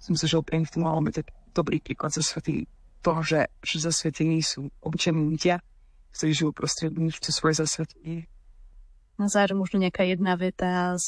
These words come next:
Speaker 2: príhovoru Svätého Otca, ktorá ti tak cinkla o srdce a odnášaš si ju do ďalších dní?
Speaker 1: Tak, o, Svätý Otec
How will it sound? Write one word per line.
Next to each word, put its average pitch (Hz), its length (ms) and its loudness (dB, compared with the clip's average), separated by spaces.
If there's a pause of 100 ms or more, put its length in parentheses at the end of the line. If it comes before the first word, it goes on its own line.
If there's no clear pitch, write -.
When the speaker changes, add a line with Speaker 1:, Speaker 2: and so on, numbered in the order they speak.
Speaker 2:
príhovoru 180 480 0
Svätého 180 560 0
Otca, 175 320 0
ktorá 170 400 -2
ti - 160 -8
tak - 160 -4
cinkla 180 480 2
o 175 40 0
srdce 175 440 -2
a 170 160 0
odnášaš 170 480 -2
si - 240 -4
ju 170 80 -4
do 175 80 2
ďalších 170 480 0
dní? 196 160 2 (400)
Speaker 1:
Tak, 185 160 6 (160)
o, 175 240 -4
Svätý 180 320 0
Otec - 160 -4